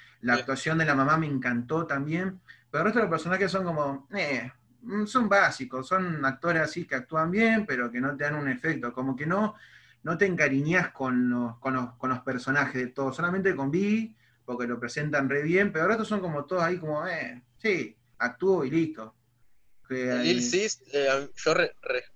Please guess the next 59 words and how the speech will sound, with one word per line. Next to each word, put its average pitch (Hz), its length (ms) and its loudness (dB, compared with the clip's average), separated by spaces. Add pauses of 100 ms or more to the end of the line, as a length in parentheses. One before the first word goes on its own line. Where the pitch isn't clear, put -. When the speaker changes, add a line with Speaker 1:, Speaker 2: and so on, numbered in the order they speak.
(140)
Speaker 3:
resalto 123 720 -2
la, 139 100 4 (280)
la 110 120 -4
actuación 135 380 -6
de 135 160 -2
Lil 135 180 -8
Sis, - 380 -10 (120)
no 131 120 -2
sé 151 160 -2
el 147 80 -2
nombre 143 240 -2
de 123 60 0
la, 113 140 -2 (140)
del 107 100 -6
actor, 147 360 2 (160)
pero 120 120 -2
Speaker 1:
Es - 20 0
Speaker 3:
el 127 40 -6
que - 100 4
hace 147 100 8
Speaker 1:
clave 135 80 2
Speaker 3:
de 120 60 4
Speaker 1:
ese - 20 4
actor. 127 180 0
Speaker 3:
Lil 120 100 -2
Sis, 131 360 -8
el, - 320 -16 (300)
el 110 120 -8
primo 131 320 0
de, 110 340 4 (420)
de 110 80 -10
Notorious, 123 640 -4
Speaker 1:
Sí, 135 180 -4
sí. 135 140 -4
Speaker 3:
para 110 140 6
mí 135 80 6
ese 143 180 6
chabón 123 280 4
la 113 120 8
rompe, 135 380 6
o - 280 -20
sea, 117 220 2
se, 110 520 0 (200)
Speaker 1:
Hay 127 120 6
Speaker 3:
hace 165 200 6
Speaker 1:
un, - 40 4
Speaker 3:
bien 147 180 4
su - 120 -4
papel, 113 280 0
digamos. 110 240 2
Speaker 1:
hay 156 180 6
una 175 120 4
escena 175 320 4
que 143 120 -2
me 131 120 -2
caga 139 220 10
de 143 60 10
Speaker 3:
Pero, - 0 -
Speaker 1:
risa, 180 500 2